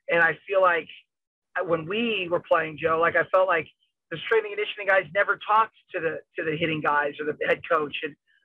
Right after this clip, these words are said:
so for me, it's like, it's, I really like having everything in-house. So we develop relationships with these kids.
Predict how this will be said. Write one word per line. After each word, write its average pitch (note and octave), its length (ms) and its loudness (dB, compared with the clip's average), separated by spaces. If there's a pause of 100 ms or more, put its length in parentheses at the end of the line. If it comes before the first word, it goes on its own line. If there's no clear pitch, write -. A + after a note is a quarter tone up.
(140)
so C#4 160 4
for G3 100 -6
me, A3 240 0
it's G#3+ 200 2
like, F3 160 2
it's, - 140 -16 (100)
I F3 100 2 (240)
really A3+ 220 2
like G3 260 4
having F#3 300 0
everything F3+ 340 -4
in-house. F3 440 0 (580)
So F#3+ 60 -2
we F#3 140 -4
develop E3+ 360 2
relationships F3+ 800 -4
with F#3+ 60 -16
these E3+ 140 -14 (120)
kids. F3+ 260 4